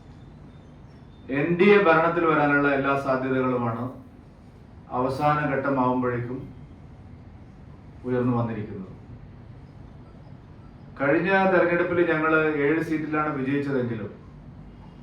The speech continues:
തൊട്ടടുത്ത രണ്ടാം സ്ഥാനത്ത് ഇരുപത്തിരണ്ട് ഡിവിഷനുകളിൽ ഞങ്ങൾ രണ്ടാം സ്ഥാനത്തായിരുന്നു. മൂന്നാം സ്ഥാനം ചെറിയ വോട്ടിന്, ആറ്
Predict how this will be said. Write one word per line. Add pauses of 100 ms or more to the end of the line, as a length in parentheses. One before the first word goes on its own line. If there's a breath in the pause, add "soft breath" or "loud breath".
(680)
തൊട്ടടുത്ത
രണ്ടാം
സ്ഥാനത്ത് (100)
ഇരുപത്തിരണ്ട്
ഡിവിഷനുകളിൽ (100)
ഞങ്ങൾ (840)
രണ്ടാം
സ്ഥാനത്തായിരുന്നു. (2500)
മൂന്നാം
സ്ഥാനം (440)
ചെറിയ
വോട്ടിന്, (200)
ആറ്